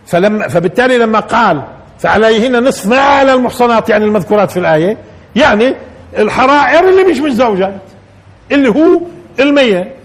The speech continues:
وبهذا الشكل لو بدنا نناقش أدلتهم، نلاحظ أدلة متهافتة، وبرجع أقول: ورد فيما يتعلق بهذا الحد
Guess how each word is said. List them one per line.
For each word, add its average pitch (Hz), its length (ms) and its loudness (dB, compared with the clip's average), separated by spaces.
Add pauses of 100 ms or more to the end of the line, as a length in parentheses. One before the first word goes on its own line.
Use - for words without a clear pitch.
(520)
وبهذا 202 460 0
الشكل 202 440 -4 (460)
لو 151 80 -2
بدنا 196 200 -2
نناقش 269 300 -2
أدلتهم، 208 560 -2
نلاحظ 196 280 -2 (480)
أدلة 277 460 2
متهافتة، 285 880 -2 (280)
وبرجع 214 500 0
أقول: 277 580 0 (960)
ورد 262 480 0 (640)
فيما 147 300 -6
يتعلق 247 800 -2
بهذا 170 480 0
الحد 269 440 -2